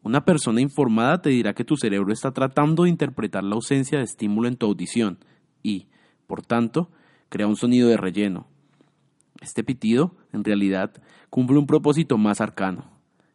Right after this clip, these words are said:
encubrir un ruido que no se supone que debas oír. Este ruido no es imposible de escuchar y, si eres persistente,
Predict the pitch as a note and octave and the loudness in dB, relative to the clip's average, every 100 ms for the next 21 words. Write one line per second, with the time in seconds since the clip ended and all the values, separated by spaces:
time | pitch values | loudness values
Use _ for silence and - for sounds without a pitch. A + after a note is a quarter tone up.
0 | _ - G#2+ A2 G#2 G#2 A#2+ A#2+ C#3+ D3+ | _ -8 -4 0 0 2 0 4 6 6
1 | D3 A#2 G2+ A#2 - _ A#2+ B2 A#2 G#2 | 4 -2 -2 -4 -8 _ 2 2 0 -2
2 | F#2 F#2+ - F#2+ F#2 F2+ - _ _ - | 0 -2 -2 -4 -4 -8 -16 _ _ -8
3 | - - C#3+ C#3+ E3+ D#3 A2 A#2+ A#2+ A2+ | -8 2 4 8 8 8 4 2 -2 0
4 | G#2+ G2+ G#2 G#2 - G#2 A2+ F2+ D#2+ _ | 2 2 2 0 -2 -2 -2 -2 -6 _
5 | _ _ _ _ G#2+ G2 - _ _ - | _ _ _ _ 0 0 -4 _ _ -4
6 | G#2 G2+ A2 C3 A2+ G2 - B2+ B2 C#3+ | -2 0 2 2 0 -4 -2 0 2 0
7 | D#3+ | -4